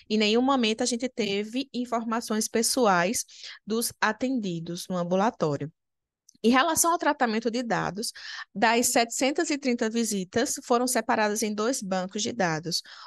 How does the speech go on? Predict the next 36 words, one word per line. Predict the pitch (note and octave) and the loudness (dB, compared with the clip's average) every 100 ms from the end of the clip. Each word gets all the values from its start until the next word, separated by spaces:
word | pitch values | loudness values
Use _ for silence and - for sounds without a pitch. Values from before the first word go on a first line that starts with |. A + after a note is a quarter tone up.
| - | -4
um | B3+ C4+ D#4 | 0 2 0
utilizado | D#4 B3+ B3+ A3+ G#3+ | -2 -2 0 0 0
para | A3+ G#3 | -2 -2
o | |
treinamento | G#3 A#3 A#3 A3 A3+ C4+ | 0 0 2 0 -2 -2
da | A#3 | -4
rede | A3+ G#3 G#3 | -2 -4 -2
neural | G3+ G3 F#3+ E3+ G3 | -4 -2 -2 -2 0
e | A3 | -2
o | |
segundo | A#3 A#3+ A3 A3 | 0 -2 -2 -2
para | A#3 A3+ | -2 -2
testar | A3 A3+ - G3 | -2 -2 0 0
os | G3+ | -2
resultados | G#3 - G3+ G3+ | -2 -2 -2 -2
da | G#3 | -2
previsão, | G#3 G#3 G3+ B3+ B3 D#3+ D#3 _ - - - | -2 -4 -2 -2 -2 -4 -8 _ -18 -18 -2
oitenta | A3 G#3+ G3+ | 0 0 -4
por | G3 G#3 | -4 -2
cento | F#3+ F#3 | -2 -2
de | F#3+ | -4
treinamento | G3 G#3 G#3+ A3+ A3 A3+ A#3+ | 0 0 2 4 4 2 -2
e | |
vinte | B3+ A#3 A#3 | -4 -4 -2
por | A#3 | -2
cento | A#3 G3 G#3 | 0 0 -2
de | A#3 | -4
testes. | - D#3 D3 - F3 - - - - - | -2 -2 0 -2 -2 -8 -10 -12 -12 -4
E | A#3 | 2
é | C4 | 2
interessante | D4 C#4 C#4 C#4+ C#4 | 4 4 4 0 -2
destacar | C#4 - B3+ A#3+ - A#3+ D4 - | -2 2 2 2 0 0 0 -4
que | - A3+ | -2 2
os | A3+ | 2
valores | A#3 A#3 A#3+ B3+ C4 | 2 2 2 0 -2
testes, | - G3+ C#4 - - F#3+ F#3+ | -2 0 0 -2 -2 -4 -6